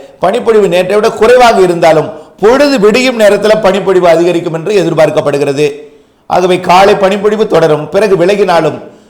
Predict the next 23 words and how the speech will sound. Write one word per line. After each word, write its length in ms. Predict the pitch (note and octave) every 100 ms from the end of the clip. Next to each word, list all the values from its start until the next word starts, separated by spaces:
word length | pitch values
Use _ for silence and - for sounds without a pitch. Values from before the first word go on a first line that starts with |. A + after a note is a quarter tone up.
| _ _ _ _ -
வெயில் 380 | B2+ G#3 C4+ -
அதிகரிக்கும். 680 | F3 F3 E3+ D3+ C#3 B2+ - - A2+
மேக 320 | D3 G#3 A#3
உற்பத்திக்கு 560 | A3+ G#3+ A3+ F3+ A3+ A#3+ G3+
சாதகம் 440 | F#3 G#3 A3+ G#3+
கொடுக்காது 460 | G3 F#3 G3 F#3 A3 F#3+
உயரழுத்தம். 500 | E3 D#3+ D3+ C#3 - -
இதனால 560 | D3 E3 G3 G#3+ D#3 - - - - D3
மேக 280 | G#3 A#3+
உற்பத்தி 440 | B3 A#3 A#3 G3+ G#3+
இல்லாத 720 | F3+ G#3+ A3 A3 A#3 - - -
சூழல்ல 580 | G3 G#3+ G3 F#3+ G#3 D3
வெயில் 260 | D#3 B3 B3
அதிகரித்து 500 | F3 G3 G3+ F#3+ G3
காணப்படும். 540 | E3+ D#3 C#3+ C#3+ C3 - - _ _
தென் 260 | C#3 E3 F#3
கடலோரத்துல 640 | F#3 F#3+ G#3 A3+ A3 A3+ F#3+
மிரட்டு 300 | F3+ G3 G3
வானிலை 300 | G3 F#3 F3+
இருந்தாலும் 480 | F3 F3 F3+ G3+ G#3 - - -
அது 280 | C3+ D#3 D#3
மழையாக 600 | C3+ D3+ F#3+ G#3+ G#3 G#3+
மாறாது. 680 | D#3 D3+ D3+ C#3+ C#3+ -